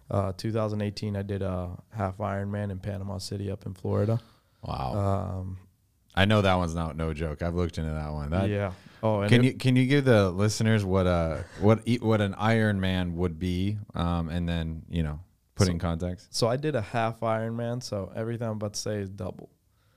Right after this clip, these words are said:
Speaker 1: So I did, uh, one point two mile swim, so a full is two point four.
Speaker 2: <sighs>
Speaker 1: I did a fifty-six mile bike, so fu-,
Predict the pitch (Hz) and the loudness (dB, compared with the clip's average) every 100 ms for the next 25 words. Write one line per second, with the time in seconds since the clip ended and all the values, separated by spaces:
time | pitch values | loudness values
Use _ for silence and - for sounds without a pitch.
0 | _ _ _ - 98 104 107 101 98 - | _ _ _ 0 2 2 0 -2 -4 -10
1 | - 104 98 95 95 95 107 110 120 131 | -2 -2 0 -2 -4 -6 -4 -2 -2 -4
2 | 120 - 113 110 110 - 110 104 107 98 | -4 -4 -4 -2 -4 -4 0 0 0 0
3 | 95 92 - 107 101 101 98 - _ - | 2 0 -2 -2 -2 -2 -6 -10 _ -4
4 | 101 107 104 - 98 95 104 - _ - | -2 0 0 0 2 2 -2 -8 _ -10
5 | - - - 101 101 98 92 104 92 113 | -10 -8 -6 -4 -4 -6 -8 -10 -8 -8
6 | 110 110 101 107 110 104 104 101 98 101 | -6 -6 -6 -6 -4 -4 -2 -2 -4 -4
7 | - 101 95 92 - _ _ _ _ _ | -6 -6 -6 -6 -12 _ _ _ _ _
8 | - 101 | -10 -8